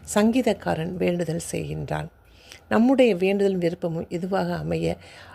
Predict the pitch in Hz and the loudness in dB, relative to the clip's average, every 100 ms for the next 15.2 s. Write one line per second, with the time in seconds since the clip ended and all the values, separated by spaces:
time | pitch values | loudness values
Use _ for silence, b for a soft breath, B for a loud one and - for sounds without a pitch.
0 | - 208 226 240 226 180 170 - - 170 | -4 0 4 4 4 2 -2 -6 -10 -10
1 | - 185 160 160 156 151 139 151 165 _ | -8 -6 -4 -4 -4 -6 -6 -6 -8 _
2 | _ B B B 254 269 294 294 208 - | _ B B B 4 4 0 -2 -4 -2
3 | 202 170 160 175 202 214 - 185 180 - | -2 -2 -2 -2 -2 -2 -4 -2 -2 -2
4 | 180 208 208 196 165 170 175 180 - 170 | -2 2 2 2 0 -2 -2 -4 -4 -4
5 | 170 - B B - - 254 277 277 269 | -4 -8 B B -6 0 4 4 4 2
6 | 262 - 190 170 170 165 165 165 B _ | -2 -6 -4 -2 0 -2 -6 -10 B _
7 | 247 240 247 233 214 214 185 - 185 185 | 0 4 4 2 0 0 0 0 -2 0
8 | 190 180 208 175 170 - 170 185 196 - | 0 2 2 0 -2 -4 -2 0 0 0
9 | 233 214 180 180 180 175 165 170 B B | 0 0 0 2 2 0 -2 -6 B B
10 | - 254 254 - 208 180 175 - 165 165 | 0 2 4 2 0 0 -4 -6 -8 -6
11 | 160 156 147 151 156 - B B B _ | -6 -6 -6 -8 -10 -16 B B B _
12 | - 254 269 269 254 254 - 180 175 185 | 2 6 6 4 2 0 -2 0 0 0
13 | 175 208 226 214 175 165 185 214 220 262 | 0 0 0 0 -2 -2 -4 -2 2 4
14 | 269 190 160 165 175 - - 175 170 165 | 2 0 0 -2 -2 -6 -8 -8 -6 -4
15 | 165 | -6